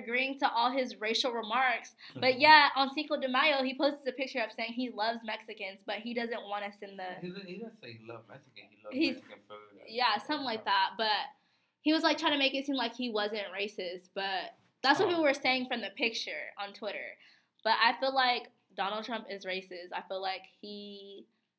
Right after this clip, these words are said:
Speaker 1: just wants this to be
Speaker 2: It's not, it's not the fact that he's racist or anything like that. It's just the fact that he, it's just, it was, this part of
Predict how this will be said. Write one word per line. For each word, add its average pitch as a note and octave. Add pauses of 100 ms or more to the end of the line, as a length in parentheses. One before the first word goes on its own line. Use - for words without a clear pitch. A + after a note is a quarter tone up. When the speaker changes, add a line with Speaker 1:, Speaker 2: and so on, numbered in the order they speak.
Speaker 1:
just G#3+
wants G#3
this G#3
to G#3
be F#3+ (400)
Speaker 2:
It's -
not, F3+
it's F3+
not C4
the D#3
fact D#3+
that A#2+
he's G#2+
racist -
or G#2+
anything A#2
like B2+
that. G#2
It's G#2
just -
the B2+
fact B2
that A2 (460)
he, -
it's B2+
just, - (120)
it C#3
was, D3 (340)
this F3 (120)
part D3+
of C3